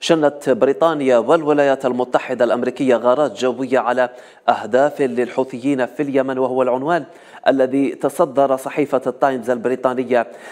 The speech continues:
في هذا الجانب أكدت الصحيفة أن الطيران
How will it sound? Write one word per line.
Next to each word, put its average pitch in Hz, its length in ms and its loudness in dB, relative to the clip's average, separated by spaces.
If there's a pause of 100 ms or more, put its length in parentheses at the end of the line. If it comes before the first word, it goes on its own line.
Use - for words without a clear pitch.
(120)
في 147 100 2
هذا 147 420 4
الجانب 139 640 2
أكدت 135 400 0
الصحيفة 143 520 -2
أن 143 280 -2
الطيران 135 800 0